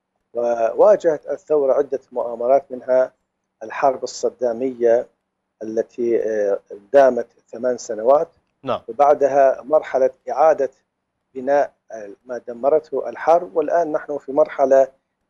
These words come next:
Speaker 1: ثالثة في الحقيقة، هي مر-، مرحلة التطوير والتنمية الصناعية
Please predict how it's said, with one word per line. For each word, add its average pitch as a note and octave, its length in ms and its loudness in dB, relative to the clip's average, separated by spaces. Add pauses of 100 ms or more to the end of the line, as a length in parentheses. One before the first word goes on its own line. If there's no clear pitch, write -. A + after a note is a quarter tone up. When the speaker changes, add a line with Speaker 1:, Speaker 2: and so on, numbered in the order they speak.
(160)
Speaker 1:
ثالثة D3+ 480 4
في - 80 -12
الحقيقة، C3+ 800 -2
هي B2+ 140 2
مر-، A#2+ 220 -4 (100)
مرحلة C3+ 400 0 (580)
التطوير C#3+ 560 -2
والتنمية C#3 800 0
الصناعية C3 880 0